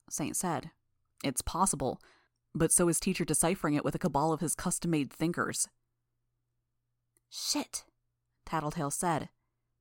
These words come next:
"Narwhal, may I?" "Do it." "Dormy," Tattletale said. "I need to talk to Number." There was a pause,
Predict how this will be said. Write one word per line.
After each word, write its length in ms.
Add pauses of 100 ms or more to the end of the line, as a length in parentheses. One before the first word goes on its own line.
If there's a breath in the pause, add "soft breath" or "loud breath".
(440)
"Narwhal, 460 (180)
may 180
I?" 200 (1200)
"Do 180
it." 140 (1200)
"Dormy," 460 (320)
Tattletale 420
said. 400 (540)
"I 100
need 140
to 60
talk 220
to 80
Number." 420 (1160)
There 120
was 100
a 60
pause, 520